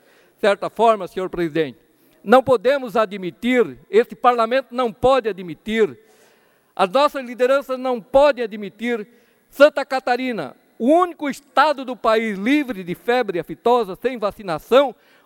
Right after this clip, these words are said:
conquista de trabalho de muitos profissionais abnegados,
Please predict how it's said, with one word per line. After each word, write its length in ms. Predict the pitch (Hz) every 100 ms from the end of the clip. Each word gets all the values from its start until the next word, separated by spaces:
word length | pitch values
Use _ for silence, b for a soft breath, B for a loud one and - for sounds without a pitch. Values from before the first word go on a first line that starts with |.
| b
conquista 580 | 277 269 - 302 330 285
de 140 | 254
trabalho 480 | 262 247 226 285 277
de 120 | 220
muitos 380 | 240 294 320 269
profissionais 800 | - 269 262 - 220 220 277 214
abnegados, 840 | 233 190 190 185 180 247 262 160